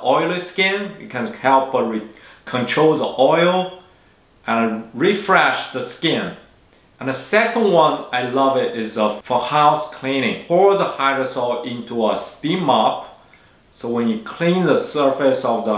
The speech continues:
especially the hardwood or tile, it will remove the oil and the grease on the surface and help, uh, sanitize to kill the bacteria on the ground.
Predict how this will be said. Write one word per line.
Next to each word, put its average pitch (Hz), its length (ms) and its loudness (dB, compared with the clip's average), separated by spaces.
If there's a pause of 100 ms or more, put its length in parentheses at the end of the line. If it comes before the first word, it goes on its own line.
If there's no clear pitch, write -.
especially 123 540 0
the 92 100 -2
hardwood 143 720 0
or 98 220 -6
tile, 143 760 0
it 139 140 2
will 139 120 6
remove 120 560 2
the 110 80 -2 (240)
oil 156 260 2
and 123 180 2
the - 120 -10
grease 160 400 0
on 147 180 0
the 95 60 -4
surface 160 880 0 (480)
and 113 140 -4
help, 147 560 2
uh, 117 300 0 (260)
sanitize 107 1040 -2 (280)
to 110 120 -16
kill 170 420 2
the 139 100 4
bacteria 120 720 0
on 110 420 0
the 101 140 -4
ground. 156 520 2